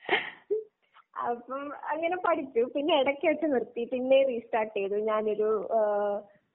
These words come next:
സിക്സ്, ഒരു വർഷം ഞാൻ എന്തായാലും നിർത്തിയിരുന്നു. പിന്നെ അടുത്ത വർഷം മുതൽ പിന്നെയും സ്റ്റാർട്ട് ചെയ്തു. അടുത്ത വർഷം മുതൽ എനിക്ക് നല്ല ഇൻട്രസ്റ്റ് ഉണ്ടായിരുന്നു, അങ്ങനെ സ്റ്റാർട്ട് ചെയ്തു.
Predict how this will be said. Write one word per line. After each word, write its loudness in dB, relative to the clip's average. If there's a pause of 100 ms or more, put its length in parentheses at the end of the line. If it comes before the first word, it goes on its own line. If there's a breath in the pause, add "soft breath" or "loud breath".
(100)
സിക്സ്, -2
ഒരു 2
വർഷം 2
ഞാൻ 0
എന്തായാലും 0
നിർത്തിയിരുന്നു. 0
പിന്നെ -2
അടുത്ത 0
വർഷം 0
മുതൽ -2
പിന്നെയും -2
സ്റ്റാർട്ട് -4
ചെയ്തു. -4
അടുത്ത -2
വർഷം 0
മുതൽ 2
എനിക്ക് 0
നല്ല 2
ഇൻട്രസ്റ്റ് -2
ഉണ്ടായിരുന്നു, -8
അങ്ങനെ -6
സ്റ്റാർട്ട് -6
ചെയ്തു. -6